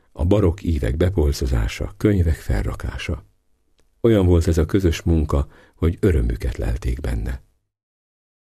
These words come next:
Most a pihenés ilyen. Valóban ősi ferences idill.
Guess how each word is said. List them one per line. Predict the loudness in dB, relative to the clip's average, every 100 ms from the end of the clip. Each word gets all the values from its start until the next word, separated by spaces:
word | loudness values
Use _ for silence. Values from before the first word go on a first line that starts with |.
| _ _ _ _ _
Most | 2 2 2
a | 0
pihenés | 2 2 2 0 0
ilyen. | 0 0 0 -2 -8 _ _ _ _ _ _ _ _ _ _
Valóban | 4 6 6 6 4 4 4
ősi | 2 2 0
ferences | 2 2 4 2 0 0
idill. | -2 0 2 2 -2